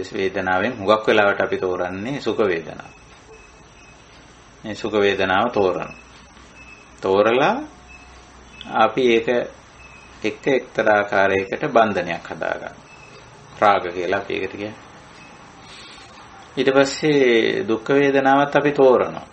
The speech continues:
මේක දුකක්, මේක දුකක්, මේක දුකක්, මේක දුකක්, මේක දුකක් කියලා. ඊට පස්සේ අපි ඒකත් එක්ක ගැටෙනවා. ඒ, ඒක තමයි ඒකේ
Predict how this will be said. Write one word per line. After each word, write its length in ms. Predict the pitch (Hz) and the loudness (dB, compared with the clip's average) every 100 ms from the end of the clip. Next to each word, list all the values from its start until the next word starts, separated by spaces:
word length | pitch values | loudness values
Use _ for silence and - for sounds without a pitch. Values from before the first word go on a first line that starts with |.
| - - - - - - - - - - - - - - - - - - - | -20 -20 -20 -20 -20 -20 -20 -20 -20 -20 -20 -20 -20 -20 -20 -20 -20 -20 -16
මේක 220 | 104 98 | -12 -6
දුකක්, 280 | 101 95 - 107 - | -4 -2 0 -2 -2
මේක 240 | 98 92 | -8 -8
දුකක්, 220 | 92 95 104 101 | -6 -4 -2 -4
මේක 240 | 101 95 | -6 -6
දුකක්, 240 | 92 92 101 101 | -6 -4 -2 -2
මේක 240 | 95 95 | -4 -6
දුකක්, 220 | 95 92 98 | -6 -4 -6
මේක 240 | 101 95 | -6 -6
දුකක් 360 | 95 92 90 85 | -6 -4 -6 -6
කියලා. 420 | - - - - - - - - - - - - - - | -10 -18 -18 -20 -20 -20 -20 -20 -20 -20 -20 -20 -20 -8
ඊට 160 | - 139 | 0 2
පස්සේ 340 | 160 156 - 170 | 4 2 2 0
අපි 160 | 165 | 2
ඒකත් 420 | 156 151 151 147 156 | 0 0 -2 -2 -6
එක්ක 120 | 156 | -4
ගැටෙනවා. 480 | 170 127 - - - - - - - - - - - - - - - - - - - - - - - | -2 -2 -4 -14 -20 -20 -20 -20 -20 -20 -20 -20 -20 -20 -20 -20 -20 -20 -20 -20 -20 -20 -20 -20 -4
ඒ, 200 | 120 117 | -2 0
ඒක 160 | 117 120 | 0 -2
තමයි 320 | 120 120 160 | -4 -6 -4
ඒකේ 320 | 139 - 151 | -6 -6 -8